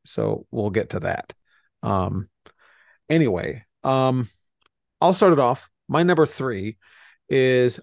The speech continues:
a Rugrats Hanukkah, which is the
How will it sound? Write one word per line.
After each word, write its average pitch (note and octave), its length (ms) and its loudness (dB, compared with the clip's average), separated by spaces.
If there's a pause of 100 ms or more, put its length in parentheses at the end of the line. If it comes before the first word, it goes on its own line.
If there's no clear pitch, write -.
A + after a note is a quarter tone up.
a C3 60 -2
Rugrats C#3+ 520 4
Hanukkah, B2 440 -2 (340)
which C3+ 260 0
is B2+ 540 2
the B2 720 -2